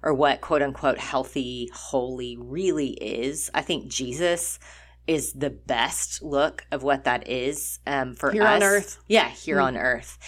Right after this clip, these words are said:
Speaker 1: And I would say that a lot of us aren't homeless and, you know, are itinerant ministers. Not that you have to give all of those things up to do that, but, um,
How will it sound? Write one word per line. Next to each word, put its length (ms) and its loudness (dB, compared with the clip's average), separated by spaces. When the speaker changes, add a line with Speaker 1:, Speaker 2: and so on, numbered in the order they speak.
Speaker 1:
And 180 0
I 160 4
would 240 -2
say 1040 0
that 180 2
a 60 0
lot 260 0
of 100 0
us 240 0
aren't 240 -4
homeless 1080 -4
and, 680 -10
you 140 -10
know, 260 -2
are 180 -2
itinerant 560 -6
ministers. 540 -2
Not 140 6
that 120 6
you 100 6
have 140 2
to 80 2
give 200 -2
all 400 2
of 80 -8
those 180 -2
things 240 -8
up 120 -4
to 80 -12
do 200 -8
that, 260 0
but, 300 0
um, 680 0